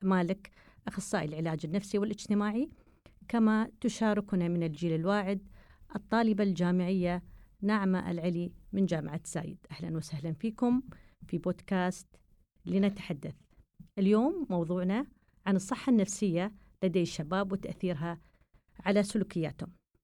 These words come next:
نبدأ حوارنا أولا مع الدكتورة مهرة آل مالك. لنبدأ دكتورة بمفهوم الصحة النفسية لدى الشباب، متى نحدد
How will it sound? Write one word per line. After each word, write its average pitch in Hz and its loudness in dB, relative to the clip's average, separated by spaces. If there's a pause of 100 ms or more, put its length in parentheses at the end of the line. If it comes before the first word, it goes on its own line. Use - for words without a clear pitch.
(140)
نبدأ 170 -4
حوارنا 214 2
أولا 226 2
مع 208 4
الدكتورة 165 -4
مهرة 220 0 (320)
آل 170 0
مالك. 190 -2 (260)
لنبدأ 196 2 (400)
دكتورة 226 4
بمفهوم 214 6
الصحة 254 0
النفسية 202 4
لدى 160 -2
الشباب، 202 -2 (680)
متى 285 4
نحدد 202 0